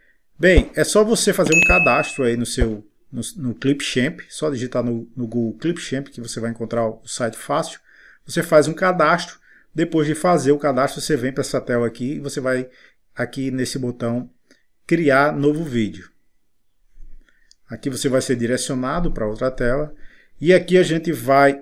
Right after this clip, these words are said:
importar nossos vídeos aqui. Esses vídeos aqui que eu vou importar, pessoal, são vídeos de, de, de bancos de vídeos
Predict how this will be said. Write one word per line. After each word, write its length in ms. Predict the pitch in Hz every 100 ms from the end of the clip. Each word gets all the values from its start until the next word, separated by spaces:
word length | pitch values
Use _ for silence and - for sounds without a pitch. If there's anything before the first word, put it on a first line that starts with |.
| -
importar 960 | 196 214 - 170 - - 127 131 156 - _ _ _ -
nossos 460 | 123 135 - 143
vídeos 260 | 107 135 123
aqui. 460 | 160 156 113 92 - _ _ -
Esses 300 | 151 214 147
vídeos 240 | 160 175
aqui 240 | 156 151 139
que 80 | 147
eu 80 |
vou 260 | 120 123 123
importar, 680 | 123 120 110 - - 135 139
pessoal, 420 | 120 - 104 101
são 400 | - - 135 135
vídeos 340 | 117 131 131
de, 240 | 110 127 120
de, 380 | 120 117 113 117 - _ _ _ -
de 100 | 117
bancos 680 | 104 123 135 139 - 135 -
de 160 | 135
vídeos 960 | 143 95 117 139 135 123 117 - -